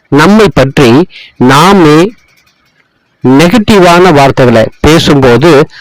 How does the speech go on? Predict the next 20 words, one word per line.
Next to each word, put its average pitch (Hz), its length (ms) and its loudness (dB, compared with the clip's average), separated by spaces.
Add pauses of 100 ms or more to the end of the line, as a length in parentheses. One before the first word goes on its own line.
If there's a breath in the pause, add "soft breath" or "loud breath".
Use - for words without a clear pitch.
(140 loud breath)
ஆள் 165 220 0
மனசுக்குள்ள 131 760 0 (160)
ஒவ்வொன்றும் 143 640 0 (200)
பதிவாகிட்டே 143 680 0
வரும். 107 280 -2 (1160 soft breath)
பதிவாகக்கூடிய 240 680 0
அந்த 147 200 0
எண்ணங்கள் 131 600 0 (120)
பிரபஞ்சத்துக்கு 170 600 0
போயிட்டு, 123 600 0
நீங்க 160 320 0
என்ன 151 260 0 (100)
சொன்னீங்களோ, 120 640 0 (120)
என்ன 185 340 0
நினைச்சீங்களோ, 135 640 0
அதைவே 151 600 0
திரும்ப 147 340 0
ரிட்டர்ன் 165 480 -2
நம்மளுக்கு 139 460 0
கொடுத்துரும். 135 400 -2